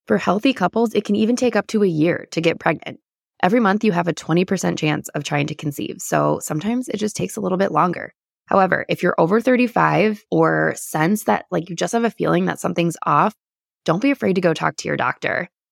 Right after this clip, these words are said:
You don't have to wait till one year of trying to conceive. Just go with your gut and talk to your doctor. If you're over thirty-five, I would suggest waiting no longer than six months before investigating a little bit further. So whether you are trying for your first baby,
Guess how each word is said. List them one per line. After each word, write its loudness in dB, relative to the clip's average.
You 2
don't 2
have 2
to 2
wait 4
till 2
one 0
year 0
of -2
trying -2
to 0
conceive. -8
Just -2
go 2
with 0
your 2
gut 0
and -2
talk -2
to -8
your 0
doctor. 0
If -4
you're 0
over 4
thirty-five, 0
I 2
would 0
suggest 0
waiting 2
no 2
longer 2
than -2
six -6
months -8
before 2
investigating -2
a -4
little -2
bit -10
further. -10
So -2
whether 2
you 0
are 2
trying -2
for -6
your -4
first -2
baby, 2